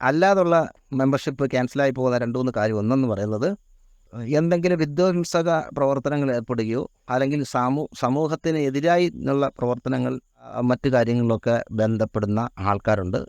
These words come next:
അവരെ നമ്മൾ മെമ്പർഷിപ്പിൽ നിന്നും സ്വമേധയാ അന്വേഷണ വിധേയമായി നമ്മൾ അന്വേഷിച്ചതിന് ശേഷം, ഏ, കൂടി അദ്ദേഹത്തെ നമ്മൾ മെമ്പർഷിപ്പിൽ നിന്ന് ഒഴിവാക്കും,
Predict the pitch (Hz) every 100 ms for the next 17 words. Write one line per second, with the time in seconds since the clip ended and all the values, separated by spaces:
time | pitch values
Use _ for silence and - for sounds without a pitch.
0 | 101 107 117 127 104 98 110 - 104 98
1 | 104 98 - 95 90 104 139 - - 104
2 | 131 127 113 117 110 101 107 113 98 85
3 | 110 92 90 135 - _ _ _ 107 113
4 | 120 120 151 135 123 98 98 - 85 101
5 | 101 101 98 104 - 101 107 127 104 104
6 | 104 110 95 110 110 95 - - 87 127
7 | 95 87 -